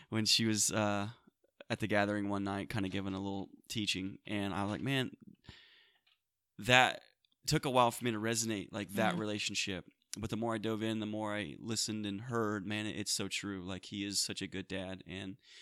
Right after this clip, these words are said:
Speaker 1: I think the basis, um, not,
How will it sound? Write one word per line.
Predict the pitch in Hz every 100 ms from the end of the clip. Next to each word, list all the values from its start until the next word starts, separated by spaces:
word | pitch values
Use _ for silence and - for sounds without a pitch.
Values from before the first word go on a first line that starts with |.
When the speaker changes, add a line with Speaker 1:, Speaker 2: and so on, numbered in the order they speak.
| - - - - -
Speaker 1:
I | 104
think | - 110 104 - - - _ _ _ _ _ -
the | 117 101
basis, | 107 117 - 104 101 - - 104
um, | 104 101 82
not, | 113 117